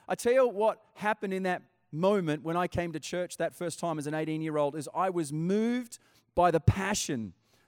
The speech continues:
that I experienced in that place. The passion that I sensed in the church,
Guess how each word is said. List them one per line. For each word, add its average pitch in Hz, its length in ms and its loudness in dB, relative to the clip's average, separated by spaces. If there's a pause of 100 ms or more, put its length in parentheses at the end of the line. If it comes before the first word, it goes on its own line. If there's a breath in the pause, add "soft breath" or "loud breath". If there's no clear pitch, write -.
that 170 100 2
I 165 120 4
experienced 175 580 -2
in 165 80 -4
that 156 160 -2
place. 139 420 -4 (840 soft breath)
The 175 100 -4
passion 240 600 0
that 214 120 0
I 190 100 2
sensed 220 500 -2
in 202 100 -2
the 190 80 -2
church, - 680 0